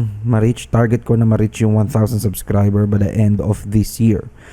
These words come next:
Okay, pero pag hindi naman natin na-reach yan, wala ang problema, no pressure. Pwede naman natin gawin yan next year. And also, kung nagugustuhan nyo yung mga videos na ina-upload ko dito sa aking channel,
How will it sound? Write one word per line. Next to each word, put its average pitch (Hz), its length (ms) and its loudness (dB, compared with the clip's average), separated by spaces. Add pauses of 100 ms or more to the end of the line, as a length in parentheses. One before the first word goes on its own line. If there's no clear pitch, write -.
(200)
Okay, 113 240 0
pero 139 160 2
pag 143 160 0
hindi 135 240 2
naman 180 240 4
natin 165 240 4
na-reach 139 480 2
yan, 131 240 4
wala 120 320 4
ang 110 80 2
problema, 113 480 2
no 110 160 4
pressure. 107 720 2
Pwede 104 240 0
naman 104 160 4
natin 101 240 2
gawin 101 240 2
yan 123 80 4
next - 160 -2
year. 131 160 2
And 127 160 2
also, 156 400 0 (320)
kung 143 160 4
nagugustuhan 135 480 2
nyo 127 80 4
yung 113 240 4
mga 113 160 4
videos 117 400 2
na 104 160 -2
ina-upload 104 480 0
ko 127 80 2
dito 120 240 0
sa 110 160 -2
aking 113 160 0
channel, 107 480 0